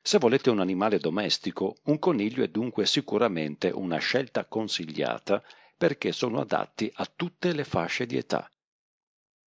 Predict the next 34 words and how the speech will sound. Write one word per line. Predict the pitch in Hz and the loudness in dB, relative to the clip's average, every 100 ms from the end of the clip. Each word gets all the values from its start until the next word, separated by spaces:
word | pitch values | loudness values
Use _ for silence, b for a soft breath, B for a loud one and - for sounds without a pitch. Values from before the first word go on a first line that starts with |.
| _ _ | _ _
Quali | - 120 117 | 2 2 4
sono | - 196 82 | 4 2 2
quindi | - 90 90 80 | 0 0 0 0
i | 80 | 0
pro | 87 92 85 | 2 4 4
e | 76 | 2
i | |
contro | - 95 98 - 92 - | 2 2 2 0 -2 -2
di | - | 2
avere | 101 143 135 | 4 6 4
un | 98 | 2
coniglio | 110 110 135 104 110 | 2 2 0 0 0
come | 120 110 | 0 0
animale | 98 104 113 98 | 2 2 0 2
domestico? | 90 82 53 - - - 58 - _ _ _ _ _ _ | 0 0 -2 -4 -6 -8 -8 -8 _ _ _ _ _ _
Uno, | 196 113 76 76 _ _ | 6 6 4 -2 _ _
i | - | 0
conigli | 147 156 175 190 180 196 | 4 6 6 2 0 -2
non | 107 113 104 | 2 2 2
devono | 127 160 165 135 | 2 4 4 2
essere | 120 - 131 | 2 0 -2
portati | - 113 117 110 | 0 0 0 0
a | 110 | 0
camminare. | - 92 90 60 57 58 - _ _ _ _ | 0 -2 -2 -4 -6 -8 -12 _ _ _ _
Fanno | - 135 113 104 | -2 0 0 0
tutto | 196 - | -2 2
l'esercizio | 120 107 - 117 - 175 - 131 | 4 4 4 2 2 0 2 0
necessario | 101 - 98 - 92 87 87 | 2 0 0 2 2 4 2
saltellando | - 127 - 117 127 143 123 | 2 2 4 2 2 2 2
in | 113 | 4
giardino | 110 92 135 135 113 | 4 4 2 2 2
o | 110 110 | 4 2
in | 98 | 2
salotto, | 92 73 58 55 - 69 | 2 2 0 -2 -6 -6